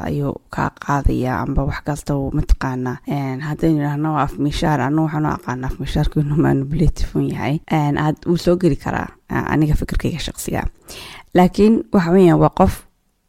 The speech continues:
wax walba, en, waa qof manipulate garaynaya naftaada iyo xaaladaad ku jirto iyo,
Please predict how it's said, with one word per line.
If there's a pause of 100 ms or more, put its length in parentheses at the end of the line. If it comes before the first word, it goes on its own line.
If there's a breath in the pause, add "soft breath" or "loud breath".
(160)
wax
walba,
en, (720)
waa
qof
manipulate
garaynaya (320)
naftaada
iyo
xaaladaad
ku
jirto
iyo,